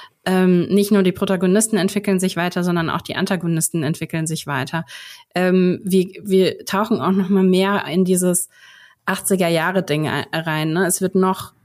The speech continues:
es wird noch bunter. Ähm, wir haben diese neue Location irgendwie mit dieser Starcourt Mall,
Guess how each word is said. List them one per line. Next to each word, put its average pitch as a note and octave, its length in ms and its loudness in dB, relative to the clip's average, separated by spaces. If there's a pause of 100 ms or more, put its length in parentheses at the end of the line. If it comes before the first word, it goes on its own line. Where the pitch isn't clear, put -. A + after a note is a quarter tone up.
(580)
es - 160 -2
wird G3+ 140 2
noch F#3+ 160 0
bunter. G3+ 640 0 (500)
Ähm, E3+ 680 2
wir F#3 220 2
haben F#3 160 2
diese F#3 220 4
neue F3+ 300 4
Location F#3+ 600 2
irgendwie F3 320 0
mit F3 220 0
dieser D#3+ 480 0
Starcourt F#3+ 560 -2
Mall, D3 420 -2